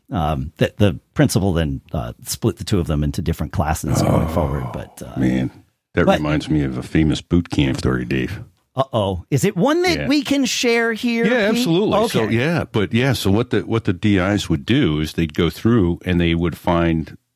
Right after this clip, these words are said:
Speaker 2: the, the guys would be in a hurry, right? You, "Get out, get out now, go,
Speaker 1: Yeah,
Speaker 2: go,
Speaker 1: yeah.
Speaker 2: go, get on the street." And they'd go out and they'd leave their wall locker and or their foot locker unlocked. And so the D Is would then go through and find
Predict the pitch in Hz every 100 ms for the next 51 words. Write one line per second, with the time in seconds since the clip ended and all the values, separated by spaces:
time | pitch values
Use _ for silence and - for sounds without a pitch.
0 | _ _ - - 98 87 95 - 107 107
1 | 98 80 - - - 120 110 98 127 127
2 | 67 85 98 98 85 - - 175 180 -
3 | - 208 214 208 196 170 113 160 113 110
4 | 165 160 180 220 208 - 170 - - -
5 | - 107 101 90 101 113 139 - 92 92
6 | 85 101 87 95 90 92 92 90 - 85
7 | 87 92 87 78 - - - 73 67 71
8 | 78 78 107 - - - _ 110 165 107
9 | 127 123 104 - 87 95 87 85 - 170
10 | 78 73 - 92 90 80